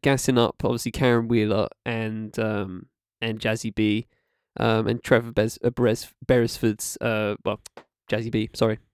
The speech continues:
I'm being stupid, that's his name. <laughs> So, yeah, him and Karen Wheeler,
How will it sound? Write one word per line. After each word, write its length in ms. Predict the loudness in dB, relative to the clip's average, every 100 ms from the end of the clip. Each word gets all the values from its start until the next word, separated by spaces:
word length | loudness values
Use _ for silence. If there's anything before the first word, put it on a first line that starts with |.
| -12
I'm 120 | -10
being 160 | -8 -4
stupid, 260 | -2 -2
that's 160 | -4 -4
his 100 | -4
name. 180 | -4 -4 -8 -10 -2
<laughs> 440 | 6 8 8 6 4 -8 -12 -6
So, 100 | 2
yeah, 240 | 6 6 2 -4
him 320 | 2 4 6
and 180 | 4 2
Karen 320 | 2 4 4
Wheeler, 320 | 2 2 2